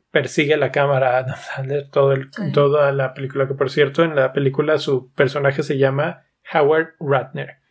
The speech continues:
Speaker 1: Es un joyero judío en Nueva York.
Speaker 2: Y aparte también como retrata muy bien la ciudad de Nueva York, por eso es la
Speaker 1: Exacto.
Speaker 2: ciudad que nunca duerme.
Speaker 1: Exacto,
Speaker 2: Así,
Speaker 1: retrata la ciudad de Nueva
Speaker 2: totalmente de
Speaker 1: York,
Speaker 2: acuerdo.
Speaker 1: retrata ese movimiento de underground, porque ni siquiera está,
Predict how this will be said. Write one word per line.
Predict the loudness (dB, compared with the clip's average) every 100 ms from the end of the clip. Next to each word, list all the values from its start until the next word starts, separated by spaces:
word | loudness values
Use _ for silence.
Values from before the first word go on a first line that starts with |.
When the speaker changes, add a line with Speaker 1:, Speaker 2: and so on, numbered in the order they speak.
| _ _ _ 0
Speaker 1:
Es | 2 4 2 0
un | -2 -2 0 0 0 -2 -4
joyero | 0 2 4 4 2
judío | 2 0 0 -4 -4 -6 -10 _
en | -6 -2
Nueva | -2 -4
York. | -8 -12 -14 -6
Speaker 2:
Y | 0
aparte | 2 2 0
también | 0 0 -2 -2
como | -2 -2 -4
retrata | -4 -2 0 -2 -2
muy | -2 -4
bien | -6 -6 -2
la | -2 -2
ciudad | -4 -6 -6
de | -6
Nueva | -6 -6
York, | -2 -2 -2 -8
por | -4 -4
eso | 0
es | 0 2
la | 0
Speaker 1:
Exacto. | 0 -2
Speaker 2:
ciudad | -2 -4
que | -6
nunca | -8 -6 -4
duerme. | -2 -4 -6 -8 -6
Speaker 1:
Exacto, | -4 -2 -2 0 0
Speaker 2:
Así, | 0
Speaker 1:
retrata | 0 0 0 -2
la | -2 -2
ciudad | -2 -2 0
de | 0
Nueva | -2 0 -2
Speaker 2:
totalmente |
de | 0
Speaker 1:
York, | 0 -2
Speaker 2:
acuerdo. | -4 -4 -2
Speaker 1:
retrata | -2 -2 -2 -2 -4
ese | -2 0 0 2 2 2
movimiento | 2 0 -2 -8 -8 -6 -2 0
de | 0 0 0 0
underground, | 2 2 2 0 0
porque | 0 0
ni | -2
siquiera | -6 0 2 2
está, | 2 2 2 0